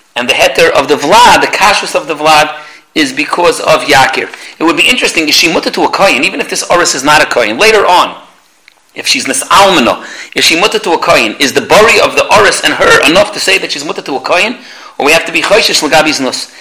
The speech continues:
And the emes is, you know, here the Sugya is talking about Oris Varusa, who are both answering up and saying it's from them. What about an Isha? This, the Isha of our Mishnah, Pneuya, we don't know who the Vlad is, Mativa Shel Uber Zeh. And a Boil comes and says, "Mimeni,"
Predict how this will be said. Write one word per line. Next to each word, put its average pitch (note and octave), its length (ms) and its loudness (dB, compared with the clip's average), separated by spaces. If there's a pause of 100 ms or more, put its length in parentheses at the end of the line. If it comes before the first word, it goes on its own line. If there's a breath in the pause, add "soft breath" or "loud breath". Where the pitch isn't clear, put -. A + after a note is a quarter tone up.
(220 loud breath)
And D3 140 -4
the D#3 60 4
emes A#3 280 2
is, A3 100 0
you E3+ 80 0
know, E3 100 4
here G#3 140 4
the A3+ 60 -2
Sugya G#3 220 0
is G3+ 80 -6
talking G3 220 -2
about E3 200 2
Oris F#3+ 240 4
Varusa, D#3+ 480 2
who C#3 80 0
are C#3+ 120 4
both E3 260 2
answering D3 360 0
up C#3 120 -4
and A#2 100 -8
saying B2 200 -6
it's B2 100 -10
from B2+ 140 -10
them. A#2 180 -4 (400 loud breath)
What G#3 160 2
about G#3+ 180 2
an G3+ 80 -2
Isha? E3+ 460 2
This, - 240 0
the A#3+ 180 0
Isha C4+ 160 0
of - 60 2
our G#3+ 180 4
Mishnah, E3+ 300 -2
Pneuya, G3 300 0
we D#3+ 80 2
don't G3 120 4
know G3+ 80 2
who G3 80 0
the F#3+ 80 -4
Vlad F#3 240 2
is, D3+ 160 0
Mativa F3+ 420 -2
Shel - 180 0
Uber F#3 180 0
Zeh. D#3 340 2 (540 loud breath)
And F#3 200 2 (120)
a - 120 0
Boil B3 300 4
comes A#3+ 260 2
and A3 100 0
says, A#3+ 260 4
"Mimeni," A3+ 880 2